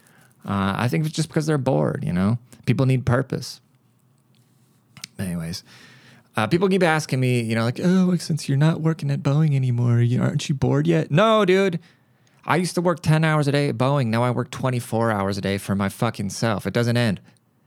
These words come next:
There's not enough hours in the day. Like, I wake up,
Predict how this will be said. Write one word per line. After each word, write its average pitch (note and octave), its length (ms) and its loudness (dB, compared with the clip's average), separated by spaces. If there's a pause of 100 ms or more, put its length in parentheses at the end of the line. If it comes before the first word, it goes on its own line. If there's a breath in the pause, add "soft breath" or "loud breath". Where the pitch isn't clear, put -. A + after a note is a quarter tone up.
(180)
There's A2+ 180 -2
not C3+ 200 2
enough C3+ 240 0
hours A#2 380 0
in A2 100 -2
the G#2+ 80 0
day. G2+ 300 0
Like, G2 160 -2
I G2+ 80 0
wake A2 260 0
up, A#2+ 140 0